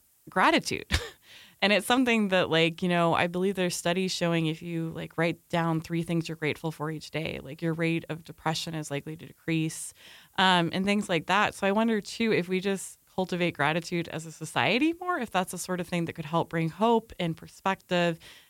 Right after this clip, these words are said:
and just, you know, <sighs> just get our culture in a healthier place. I mean, to want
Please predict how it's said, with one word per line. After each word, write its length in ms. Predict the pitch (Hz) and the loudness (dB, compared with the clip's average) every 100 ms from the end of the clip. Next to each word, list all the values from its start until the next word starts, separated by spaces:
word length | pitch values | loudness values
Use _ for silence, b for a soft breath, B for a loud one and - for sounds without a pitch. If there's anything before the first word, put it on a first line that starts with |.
| B | B
and 160 | 196 | 0
just, 340 | 226 285 - - | 2 0 -2 -4
you 120 | 247 254 | 2 4
know, 280 | 240 240 - b b b b _ | 4 2 -4 b b b b _
<sighs> 340 | - - - - | -12 -10 -10 0
just 240 | 392 - | 2 2
get 180 | - 302 | 4 6
our 140 | 269 208 | 6 2
culture 400 | 226 254 - 196 | 2 2 0 -2
in 40 | |
a 40 | |
healthier 520 | 175 - 208 - 190 170 | -2 -2 -2 -2 0 0
place. 500 | - 196 254 - 190 | 2 0 2 -2 -2
I 60 | |
mean, 280 | 190 214 208 - - - | 0 0 -2 -8 -18 -6
to 120 | 214 | -2
want 480 | 214 202 240 294 269 | 0 2 2 2 -2